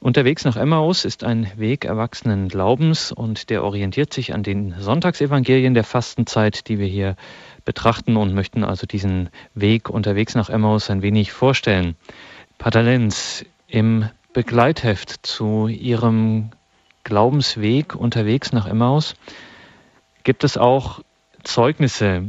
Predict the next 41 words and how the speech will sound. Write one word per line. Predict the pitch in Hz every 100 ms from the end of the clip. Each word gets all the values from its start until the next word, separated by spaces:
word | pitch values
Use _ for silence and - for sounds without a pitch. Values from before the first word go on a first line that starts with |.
| - -
von | 107 123 113
Menschen | 113 139 160 131 104
und | 104 110 110 131 -
gerade | 120 110 120 143 131 123 110
bei | 131 120
dem | 120 117
letzten, | 143 - 143
was | 120
Sie | 131
gesagt | 117 107 117 139 -
haben, | 127 117 113
als | 117
Sie | 123
von | 127
dem | 117 107
Sitzungsfasten | 127 151 - 151 139 131 - 131 - - 127
gesprochen | 113 - 117 117 120
haben | 113 113 123
oder | 104 110 110 - - - - -
die | 123
Gelegenheit | 113 117 127 113 117 113 - -
nutzen | 117 143 - 127
für | - 120
Gruppen | 113 123 139 - 131
oder | 104 110
Gremien, | 107 110 135 160 135 117 110
sich | 98 101 - - - - - -
wirklich | 139 135 117 -
auch | 120
mal | 127 117
auf | 107 113
diese | 123 117
Quelle | 117 113 123 147
zu | - 120
besinnen | 113 101 135 156 131
mit | 123 - -
diesem | 127 123 117 98
Weg | 104 143 -
unterwegs | 117 110 104 131 131
nach | 101
Emmaus. | - 131 139 151